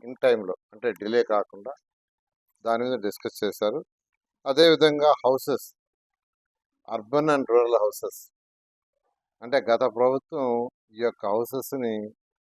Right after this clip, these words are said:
చాలా అవకతవకలు చేసింది. ఇవాళ నేను పిఠాపురంలో యాక్చువల్‌గా తిరిగితే ఎక్కడికి పోయినా ప్రతి ఒక్కరు హౌసే అడిగారు.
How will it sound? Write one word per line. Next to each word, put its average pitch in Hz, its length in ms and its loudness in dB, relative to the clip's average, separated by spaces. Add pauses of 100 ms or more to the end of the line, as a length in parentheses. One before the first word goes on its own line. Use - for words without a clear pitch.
(300)
చాలా 120 300 4
అవకతవకలు 110 580 0
చేసింది. 117 400 -16 (760)
ఇవాళ 120 320 6
నేను 110 280 0
పిఠాపురంలో 123 720 4 (1080)
యాక్చువల్‌గా 120 440 -6
తిరిగితే 120 400 -8
ఎక్కడికి 131 360 0
పోయినా 135 260 0
ప్రతి - 340 -4
ఒక్కరు 127 240 -2
హౌసే 110 280 0
అడిగారు. 98 320 -2